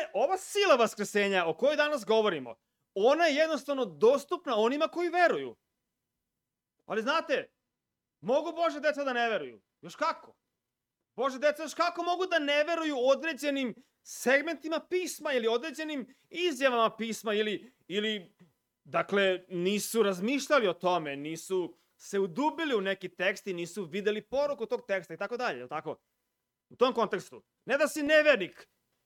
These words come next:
u globalu. Bože si dete, ali možeš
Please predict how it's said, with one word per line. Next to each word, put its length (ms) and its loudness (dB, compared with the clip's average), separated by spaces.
u 80 -2
globalu. 640 4
Bože 300 0
si 140 -6
dete, 360 2
ali 200 2
možeš 520 0